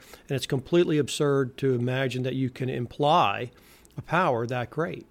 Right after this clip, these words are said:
And that issue is simply never discussed. And it's been almost three years, and I got sick and tired of waiting for these fucking con job guys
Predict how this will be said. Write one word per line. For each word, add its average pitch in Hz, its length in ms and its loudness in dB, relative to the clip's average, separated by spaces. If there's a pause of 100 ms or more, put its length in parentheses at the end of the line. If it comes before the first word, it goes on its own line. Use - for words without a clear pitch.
(720)
And 143 540 2
that 156 240 6
issue 170 340 4
is 143 140 0
simply 151 340 0
never 135 260 0
discussed. 127 540 -6
And 123 140 -6
it's 123 180 -8
been 165 180 2
almost 160 360 2
three 160 200 4
years, 143 360 4
and 131 100 0
I 131 40 0
got 135 200 0
sick 170 240 -2
and 127 100 -4
tired 147 360 2
of 113 120 -4
waiting 135 300 0
for 139 160 -4
these 123 180 -4
fucking 135 520 -4
con 143 340 -4
job 120 360 -4
guys 117 420 -4